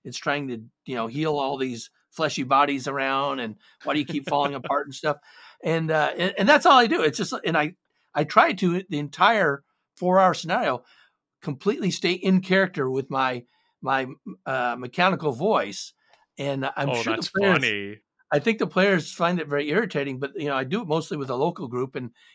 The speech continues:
Speaker 1: you know, after three or four sessions, they've realized that's what I'm gonna do and, and they get by with it.
Speaker 2: <laughs>
Speaker 1: But, um, no, but I think with a precog, that, that's, I'm always, I'm always looking for something kinda cool and fun to do 'cause I got so many, so many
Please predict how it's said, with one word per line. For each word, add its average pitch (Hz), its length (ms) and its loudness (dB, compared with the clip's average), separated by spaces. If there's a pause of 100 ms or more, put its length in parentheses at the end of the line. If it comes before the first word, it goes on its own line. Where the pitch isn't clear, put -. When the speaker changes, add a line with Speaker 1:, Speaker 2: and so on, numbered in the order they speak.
Speaker 1:
you - 60 -4
know, 180 60 4
after 196 220 2
three 190 200 0
or 175 40 -2
four 170 180 -2
sessions, 175 440 -4
they've 135 200 -8
realized 139 380 -2
that's - 160 -8
what 147 120 -4
I'm 139 80 -6
gonna 127 220 -8
do 135 300 -4
and, 113 200 -8 (720)
and 127 80 -12
they 120 160 -10 (120)
get 131 180 -6
by 139 200 4
with 107 180 2
it. 104 60 -14
Speaker 2:
<laughs> - 400 -6 (120)
Speaker 1:
But, 190 280 8
um, 170 360 4 (300)
no, 247 180 8
but 196 120 8
I 190 80 6
think 202 240 0
with 170 140 -2
a 143 60 0
precog, 160 600 4
that, 165 260 -2
that's, 180 500 -2 (260)
I'm 196 140 4
always, 302 360 6
I'm 180 180 2
always 233 260 0
looking 220 220 -4
for 185 80 -4
something 185 320 -2
kinda 165 300 0 (440)
cool 208 220 4
and 185 120 2
fun 185 160 6
to 170 100 -2
do 285 140 -2
'cause 175 180 -4
I 175 80 -2
got 202 240 -4
so 196 140 -2
many, 190 260 -4 (600)
so 240 180 2
many 208 240 0